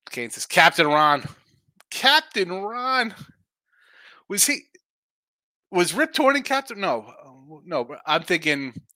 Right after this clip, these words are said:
uh, Rip Torn was in Summer Rental. He was, like, the captain of the little boat with John Candy. And little Joey Lawrence was in that, too. Whoa, Captain Ron Russell. Uh, my goodness. Three oh five Canes bringing out eighties classics here. Captain Ron.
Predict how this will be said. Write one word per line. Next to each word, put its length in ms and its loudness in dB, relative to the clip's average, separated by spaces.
uh, 240 4
Rip 160 -4
Torn 200 0
was 120 -8
in 140 -6
Summer 320 2
Rental. 260 0
He 120 -8
was, 180 -10
like, 180 -6
the 80 -20
captain 420 -4
of 80 -12
the 60 -18
little 180 -8
boat 220 -6
with 100 -18
John 260 -8
Candy. 440 -14
And 200 -12
little 160 -4
Joey 280 2
Lawrence 320 0
was 120 -10
in 80 -6
that, 160 -10
too. 280 -12
Whoa, 460 -14
Captain 460 -4
Ron 480 -14
Russell. 500 -10
Uh, 40 -20
my 680 -20
goodness. 480 -12
Three 160 -12
oh 80 -8
five 260 -8
Canes 340 -10
bringing 300 -12
out 220 -4
eighties 420 -10
classics 680 -14
here. 240 -18
Captain 420 -16
Ron. 300 -16